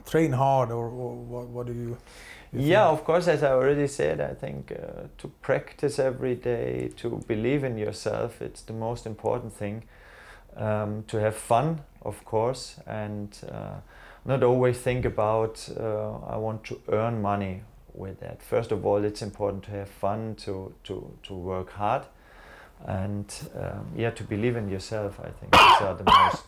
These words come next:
Speaker 2: <coughs> important things you have to think about. So, uh,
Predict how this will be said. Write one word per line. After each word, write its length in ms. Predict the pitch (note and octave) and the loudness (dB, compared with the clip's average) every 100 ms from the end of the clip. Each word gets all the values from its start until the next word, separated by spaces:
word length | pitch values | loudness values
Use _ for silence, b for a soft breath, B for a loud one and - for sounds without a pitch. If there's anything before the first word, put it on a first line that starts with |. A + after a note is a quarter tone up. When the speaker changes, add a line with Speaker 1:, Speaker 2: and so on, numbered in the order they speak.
| - | 4
Speaker 2:
<coughs> 580 | - D5 - - - - | 6 6 -2 -18 -20 -8
important 540 | G2 - G2+ F#2 F#2 | -8 -2 0 0 -2
things 360 | - F#2 F#2 - | -6 -6 -6 -8
you 100 | E2+ | -8
have 220 | E2+ - | -8 -12
to 260 | - F2 E2+ B B B B B - | -12 -12 -12 B B B B B -6
think 220 | A2 G#2 | 0 0
about. 420 | G2+ - D2+ D#2 - | 0 -2 -4 -4 -10
So, 720 | - - D#2+ D#2 D#2 - - | -16 -14 -12 -10 -12 -12 -14
uh, 140 | D#2 | -18